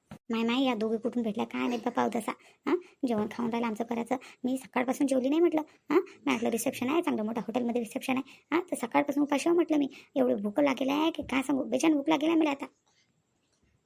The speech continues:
त्याच्यात मी या बाया टाइमपास करू राहिल्या. का ना, निर्मला नाही दिसू राहिली? अं, नाही, येईन ते मागून तिच्या पोरासोबत आणि सुनीसोबत. <laughs>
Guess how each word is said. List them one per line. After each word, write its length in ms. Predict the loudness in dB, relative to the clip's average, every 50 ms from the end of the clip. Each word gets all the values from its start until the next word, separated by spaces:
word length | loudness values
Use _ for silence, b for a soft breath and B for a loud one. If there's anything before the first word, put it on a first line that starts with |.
| _ _ _ _ _ _ _ _ -2
त्याच्यात 240 | -2 0 0 0 2
मी 220 | 4 6 6 6
या 60 | 4 2
बाया 180 | 0 0 0
टाइमपास 360 | 0 0 0 -2 -2 -4 -4
करू 120 | -2 -2 -2
राहिल्या. 220 | -2 -2 -4 -6 -8 -14 _ _ -20 -20 _ _ _ _ _ _ _ _ 2
का 100 | 2 4
ना, 200 | 6 6 6 4 4 2 4
निर्मला 280 | 6 6 6 6 6
नाही 120 | 4 2 0
दिसू 200 | -2 -2 -2 0
राहिली? 240 | 0 0 0 -2 -4 -6 _ _ _ _ _ _ _ _ _ _ _ b b b b _ 2
अं, 140 | 4 6
नाही, 180 | 6 8 12 12
येईन 140 | 12 12 10 8
ते 60 | 6
मागून 240 | 4 4 2 2 2
तिच्या 220 | 0 0 0 2
पोरासोबत 380 | 2 2 2 2 0 0 -2 -2
आणि 100 | -2 -2
सुनीसोबत. 480 | -2 0 -2 -2 0 -2 -4 -4 -6 -10 -14 -20 -20 -20 -20 -20 _ _ _ _ _ _ 6
<laughs> 540 | 6 8 8 8 6 6 6 6 4 2